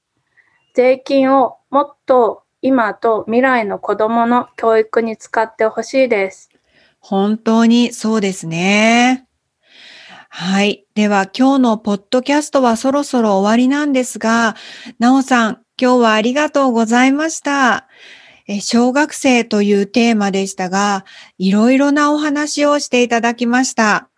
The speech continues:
Speaker 2: え、ところで、なおさんは今、日本語のプライベートレッスンもしていらっしゃるんですよね。なおさんの日本語のレッスンについて教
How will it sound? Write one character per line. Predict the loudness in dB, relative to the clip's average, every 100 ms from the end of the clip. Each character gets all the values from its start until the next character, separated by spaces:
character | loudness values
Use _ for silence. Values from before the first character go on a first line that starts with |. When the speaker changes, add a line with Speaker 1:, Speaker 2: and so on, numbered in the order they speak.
| _ _ _ _ _ _ _ _ _ -10
Speaker 2:
え、 | -8
と | -6 -6
こ | -2 -2
ろ | -2
で、 | 0 2
な | 2 0
お |
さ | -2 -2
ん | 0
は | 0 0
今、 | 2 2 2 -2 -6 -12 -2
日 | 0
本 | 2 0
語 | -2
の | 0 0
プ | -2 -2
ラ | 0
イ | 0
ベ | 0 0
ー | 0
ト | 0
レ | 0
ッ |
ス | -2 -4 0
ン | 0
も | 0
し | -4
て | -2 0 2
い |
ら | 2 0
っ |
し | -2 -2
ゃ | 0
る | 0
ん | 0
で | -4
す | -8
よ | -10 -4
ね。 | 0 2 2 -2 _ -20 -20 -20 _ -4
な | -2 -2
お |
さ | 0 0
ん | 2
の | 2 0
日 | 0 0
本 | 2 2 0
語 | -2
の | -2
レ | 0 -2
ッ |
ス | -4 -4 -2
ン | 0
に | -2
つ | 0
い | -2 -2
て | -2
教 | -2